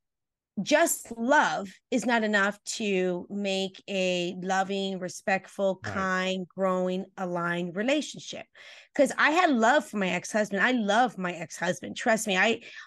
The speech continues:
Speaker 1: I, I love him so much. As a matter of fact, I was in love with him. So just picture me leaving a man that I was in love with.
Speaker 2: Yeah.
Speaker 1: Think about
Speaker 2: Oh,
Speaker 1: that.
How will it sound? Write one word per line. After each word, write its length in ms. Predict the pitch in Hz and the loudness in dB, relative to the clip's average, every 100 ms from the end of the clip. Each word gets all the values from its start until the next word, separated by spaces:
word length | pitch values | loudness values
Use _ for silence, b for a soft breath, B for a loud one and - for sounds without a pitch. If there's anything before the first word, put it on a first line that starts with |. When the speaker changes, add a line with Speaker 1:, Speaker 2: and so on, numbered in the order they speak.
| _ _ | _ _
Speaker 1:
I, 360 | 208 240 269 - _ _ | 4 4 4 -2 _ _
I 360 | 220 233 233 233 - _ | 2 4 2 -2 -12 _
love 260 | - 247 247 | -2 2 2
him 160 | 220 214 | 0 -4
so 220 | - 214 | -2 -2
much. 380 | 196 254 180 - | 0 0 -2 -6
As 100 | 208 | -6
a 60 | 214 | -4
matter 240 | 220 226 | -4 -6
of 80 | 233 | -6
fact, 320 | 233 311 269 - | 0 0 0 -6
I 120 | 214 | -6
was 120 | 208 | -6
in 200 | 196 185 | -6 -4
love 240 | 175 269 277 | 0 0 -2
with 120 | - | -8
him. 160 | - - b b | -12 -18 b b
So 140 | - 254 | -8 -6
just 280 | 190 277 - _ | -4 -6 -10 _
picture 360 | 302 294 - 277 | -4 -4 -2 0
me 400 | 262 320 269 226 | 2 2 2 2
leaving 320 | 247 269 254 | 0 0 0
a 80 | 226 | -2
man 400 | 214 254 302 254 | -2 -2 -2 -4
that 80 | 208 | -4
I 60 | 190 | -4
was 140 | 185 | -4
in 180 | 185 175 | -8 -6
love 260 | 247 320 180 | -2 -2 -4
with. 180 | 131 - _ | -12 -20 _
Speaker 2:
Yeah. 240 | 110 110 104 _ _ _ _ _ _ | -8 -6 -8 _ _ _ _ _ _
Speaker 1:
Think 200 | 339 320 | -2 0
about 180 | 240 220 | 0 2
Speaker 2:
Oh, 80 | 208 | 2
Speaker 1:
that. 160 | - | 0